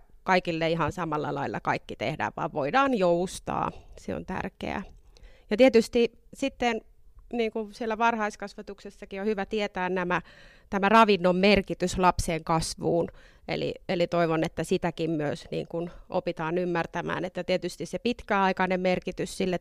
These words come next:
terveydelle, mutta sitten ihan semmonen, semmonen, mikä vaikutus sillä on vaikka tunteiden säätelyyn, että, että erilaisissa tilanteissa täytyy ymmärtää, että jos vaikka lapsella on nälkä, niin hän ei välttämättä jaksa, jaksa, niin kuin, toimia sillä tavalla, kun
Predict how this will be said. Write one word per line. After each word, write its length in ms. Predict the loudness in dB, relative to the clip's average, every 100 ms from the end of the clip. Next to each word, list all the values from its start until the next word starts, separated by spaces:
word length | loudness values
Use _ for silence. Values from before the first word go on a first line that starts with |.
| -2
terveydelle, 840 | 0 0 0 0 0 0 -2 -4
mutta 280 | -4 -6 -6
sitten 320 | -6 -6 0
ihan 200 | 0 0 -2
semmonen, 440 | -4 -2 -2 -4 -8 -20 -20 -20 -20 -10
semmonen, 480 | -6 -2 -2 -2 -4
mikä 240 | -2 0
vaikutus 440 | 2 0 -2 -6
sillä 160 | -4 -2
on 60 | -2
vaikka 220 | -2 -2
tunteiden 560 | -2 -2 -2 -2 0
säätelyyn, 760 | 0 2 0 -2 -8 -8 -8 -10
että, 320 | -12 -12 -14 _ -12
että 300 | -12 -10 -10
erilaisissa 600 | -10 -10 -12 -14 -16 -18 -20 -20 -20 -20 -12
tilanteissa 500 | -8 -8 -8 -12 -8
täytyy 280 | -6 -2 0
ymmärtää, 360 | 0 0 -2
että 160 | -4 -2
jos 240 | -4 -6
vaikka 240 | -10 -8 -8
lapsella 340 | -6 -4 -2
on 100 | 0
nälkä, 400 | 2 0 0 -4
niin 140 | -4 -2
hän 200 | -2 -2
ei 160 | -2
välttämättä 580 | -2 -2 -4 -4 -4 -2
jaksa, 400 | 0 -2 -4 -6 -6 -20 -20 -20 -10 -2
jaksa, 320 | -2 0 -4
niin 260 | -2 -2 -4
kuin, 200 | -10 -12 -16 -2
toimia 400 | 2 2 0 -4
sillä 300 | -4 -6 -6
tavalla, 380 | -6 -6 -6 -8 -12 -20 -8
kun 200 | -6